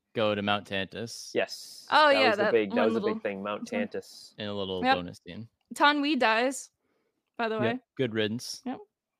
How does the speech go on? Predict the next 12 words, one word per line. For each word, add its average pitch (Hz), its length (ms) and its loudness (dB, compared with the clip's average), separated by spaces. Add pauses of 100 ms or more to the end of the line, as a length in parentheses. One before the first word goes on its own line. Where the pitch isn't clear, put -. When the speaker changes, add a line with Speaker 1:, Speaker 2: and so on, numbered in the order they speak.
(320)
Speaker 2:
Not 175 200 2
good 139 160 8
riddance. 135 500 0 (880)
Taun 156 280 4
We. 151 240 0 (360)
Speaker 1:
Actually, 175 260 4
Speaker 3:
Yeah. 196 40 6 (120)
Speaker 1:
no. 110 60 0 (240)
Speaker 2:
She's - 160 -8
my 156 100 6
Speaker 1:
Taun 151 100 2
Speaker 2:
favorite 135 320 4